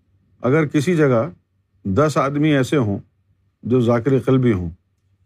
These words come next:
جن کے دل کی دھڑکنیں اللہ اللہ کر رہی ہوں، اور ایک آدمی ایسا ہو کہ جس کے دل پہ سرکار کی تصویر آ رہی ہو، تو شیطان ان دس ذاکر قلبی کو چھوڑ کے اس ایک بندے کے پیچھے لگ جائے گا۔ چونکہ آپ لوگ مجھ پر بھروسہ کرتے ہیں،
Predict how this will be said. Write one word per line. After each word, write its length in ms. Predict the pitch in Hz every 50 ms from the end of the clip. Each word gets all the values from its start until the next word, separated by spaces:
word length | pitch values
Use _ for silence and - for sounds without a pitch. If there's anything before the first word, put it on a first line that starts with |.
| -
جن 180 | - 117 131 127
کے 80 | 131 123
دل 180 | 110 131 135 123
کی 80 | 135 123
دھڑکنیں 400 | 107 104 101 98 139 135 135 135
اللہ 260 | 123 117 117 120 123
اللہ 200 | 123 120 123 120
کر 180 | 113 113 123 110
رہی 240 | 113 110 107 101
ہوں، 120 | 92 87 85 - - _ _ _ _ _ _ _ -
اور 100 | 135 139
ایک 260 | 127 143 165 175 -
آدمی 340 | 156 147 151 151 156 165 160 147
ایسا 240 | 139 131 - 156
ہو 180 | 139 107 101 92 87 - _ _ _ _ _ _ _ -
کہ 60 | - 127
جس 200 | 113 123 127 -
کے 100 | - 151
دل 220 | 127 113 131 139 131
پہ 120 | 131 143 127
سرکار 400 | - 127 113 101 123 123 131 131
کی 120 | 127 131
تصویر 340 | 110 120 107 - 143 143 135
آ 120 | 120 113 107
رہی 160 | 104 101 95
ہو، 140 | 90 90 95 - _ _ _ _ - - - - - - - - - _ _
تو 120 | - 131
شیطان 640 | 120 - 139 131 120 139 139 151 160 151 131 104 87 - - _ _ _ _ _ -
ان 220 | 135 147 143 113 104
دس 180 | 139 165 156 - 120
ذاکر 340 | 135 131 131 120 151 147 139
قلبی 280 | 117 135 143 135 139 147 139
کو 120 | 139 135
چھوڑ 300 | 117 - - 120 127 123 117
کے 200 | 143 156 156 143 - -
اس 180 | - 160 170 135
ایک 240 | 147 151 165 165 147
بندے 280 | 143 147 147 147 156
کے 80 | 147 151 131
پیچھے 180 | 143 131 127 131
لگ 160 | 113 98 92
جائے 220 | 95 95 92 90
گا۔ 200 | 98 113 - - - - - - - - _ _ - - _ - _ _ _ _ _ _ _ _ _ _ _ _ _ _ _ _ _ _ _ _ _ _ _ _ -
چونکہ 220 | - 127 127 135 143
آپ 180 | 131 135 143 139
لوگ 220 | 139 139 151 143 135
مجھ 160 | 135 135 117
پر 120 | 123 147 135
بھروسہ 340 | 120 113 113 120 123 127 143
کرتے 320 | 131 120 131 113 110 135
ہیں، 180 | 127 110 110 104